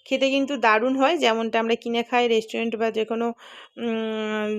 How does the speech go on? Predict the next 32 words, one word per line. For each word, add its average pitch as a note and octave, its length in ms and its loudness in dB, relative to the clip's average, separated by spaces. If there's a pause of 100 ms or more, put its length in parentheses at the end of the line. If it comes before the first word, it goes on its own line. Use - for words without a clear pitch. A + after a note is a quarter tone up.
(120)
দোকান B3 280 0
থেকে A#3+ 280 0
আমরা A3+ 240 0
যে A3+ 160 0
বিরিয়ানি G#3+ 400 0
চাপ G#3+ 300 0
কিনি, A#3 280 -6
তো C4+ 120 -2
সেই A#3 180 -2
রকমই A3+ 340 -2
কিন্তু B3 300 -6
পুরোপুরি A#3+ 420 -4
টেস্টটা G#3 400 -2
হয়। F#3 240 -4 (400)
তো - 100 -12
দেখো D#4 280 2
এখানে D4 340 2
আমি C#4 140 2
দিয়ে B3 200 -2
দিলাম A#3+ 220 0
কিন্তু C4 300 -6
সাদা A#3 460 2
তেল, B3 160 -2 (140)
প্রায় B3+ 280 -2 (140)
একশো A#3 360 -4
গ্রাম C4 220 0
মতন C4 240 -4 (100)
তেল A3+ 200 0
আমি A#3+ 180 -2
দিয়ে G3 220 -4
দিলাম, F3+ 260 -2 (540)
কারণ C4 220 2